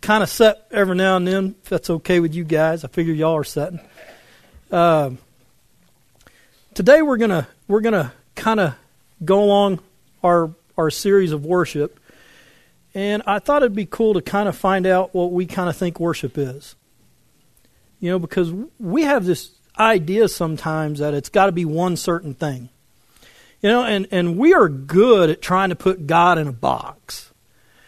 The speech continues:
You know, God gives us this abundance of stuff, and we wanna try to condense it. You know, it, it's kinda like, you know, trying to put a bowling ball in a little bitty baggie. It's just not gonna fit.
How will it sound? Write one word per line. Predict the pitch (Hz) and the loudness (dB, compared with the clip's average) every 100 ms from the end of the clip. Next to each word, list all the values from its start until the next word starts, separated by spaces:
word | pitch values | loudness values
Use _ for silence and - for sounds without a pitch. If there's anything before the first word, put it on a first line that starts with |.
| _ _ | _ _
You | 175 | -2
know, | 190 | 0
God | 185 254 294 196 | 0 0 0 0
gives | 226 175 | -2 0
us | 202 - | -2 -2
this | - 170 156 | -4 -6 -6
abundance | 127 - - 294 285 165 135 - - - _ _ _ | -10 -10 -4 0 0 -2 -6 -10 -18 -18 _ _ _
of | 180 151 | -4 -4
stuff, | - - 139 135 - - _ _ - _ _ - | -4 -2 -2 -2 -8 -18 _ _ -20 _ _ -2
and | 185 180 156 | 0 0 0
we | 254 | 2
wanna | 320 302 | 2 0
try | 190 - 220 240 | -2 -2 2 2
to | 196 | 2
condense | - - 160 131 156 185 185 - | -4 -4 -4 -2 0 0 0 -8
it. | 123 - - - _ _ _ _ _ _ _ | -12 -14 -20 -20 _ _ _ _ _ _ _
You | 165 | -2
know, | 180 180 | 0 2
it, | 185 202 | 2 2
it's | 185 - | 0 -4
kinda | - 247 254 | -4 0 4
like, | 240 214 185 - _ - _ _ - | 4 4 0 -12 _ -20 _ _ -4
you | 196 | 0
know, | 214 190 | 2 0
trying | - 226 | -2 -2
to | 226 | -2
put | - 233 | 2 2
a | |
bowling | 151 170 196 208 185 | 4 2 4 4 2
ball | 185 180 | 2 2
in | 151 | 0
a | |
little | 160 180 | 0 2
bitty | 165 165 | 2 0
baggie. | 135 156 143 127 175 - _ _ _ _ _ - | 0 0 -2 -4 -14 -20 _ _ _ _ _ -4
It's | 185 | -4
just | 240 - | -4 -2
not | 269 247 | 0 0
gonna | 208 | -2
fit. | - 392 403 - | -2 -4 -4 -6